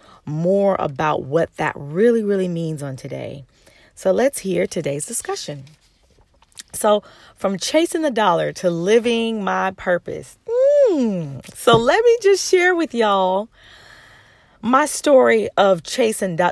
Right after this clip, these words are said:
the dollar. I'm gonna share, share with you the mentality that I had about money, um, and how, you know, I've been really breaking,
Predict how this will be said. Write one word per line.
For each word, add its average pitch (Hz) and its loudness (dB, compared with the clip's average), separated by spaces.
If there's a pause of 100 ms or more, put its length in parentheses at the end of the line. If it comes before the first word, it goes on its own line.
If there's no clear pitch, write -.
the 165 0
dollar. 170 0
I'm 202 -4
gonna 190 2
share, 208 -2
share 208 -4
with 196 -6
you 185 -4
the 175 -2
mentality 185 -4
that 156 -2
I 139 -4
had 185 -2
about 247 -4
money, 277 -8 (840)
um, 185 -2
and 185 0
how, 180 0 (120)
you 185 -4
know, 170 -2 (520)
I've 160 2
been 165 -6 (480)
really 170 -2 (840)
breaking, 175 2